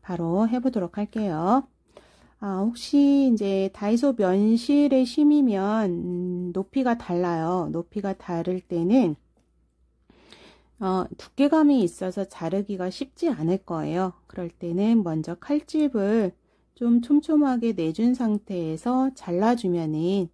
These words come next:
좀 편하게 잘라져요. 칼집 내서 잘라주시고, 일단 그 부분이 밑부분으로 가게 되면은 이제 깔끔하게 정리가 되겠죠. 그래서 높이는 얼마든지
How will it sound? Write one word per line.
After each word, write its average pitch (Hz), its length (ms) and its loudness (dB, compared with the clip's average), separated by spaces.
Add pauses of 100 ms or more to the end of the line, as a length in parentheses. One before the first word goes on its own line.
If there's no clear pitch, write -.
(460)
좀 196 260 -4
편하게 330 500 2
잘라져요. 170 720 -8 (1400)
칼집 208 440 -2
내서 196 640 0
잘라주시고, 180 1040 -4 (400)
일단 214 560 0
그 202 220 -6
부분이 185 800 -2
밑부분으로 226 680 0
가게 165 360 -10
되면은 165 800 -2
이제 - 160 -18
깔끔하게 226 760 -2
정리가 175 460 -4
되겠죠. 156 520 -8
그래서 214 360 -4 (320)
높이는 247 800 2 (760)
얼마든지 208 960 0